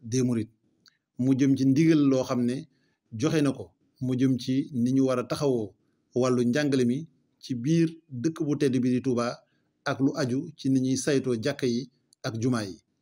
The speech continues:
Muy ndigal loo xam ne mi ngi ko joxe ci teewaayu Serigne Ahmadou Badawi mi nga xam ne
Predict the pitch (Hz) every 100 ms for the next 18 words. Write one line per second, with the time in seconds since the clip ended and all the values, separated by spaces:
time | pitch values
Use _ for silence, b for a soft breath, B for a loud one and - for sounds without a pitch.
0 | _ _ - 127 131 127 131 135 123 120
1 | 120 117 127 175 _ _ _ 120 131 139
2 | 143 135 127 143 - _ _ 147 147 147
3 | 135 117 104 - - 123 135 135 131 123
4 | 131 123 117 120 135 147 139 120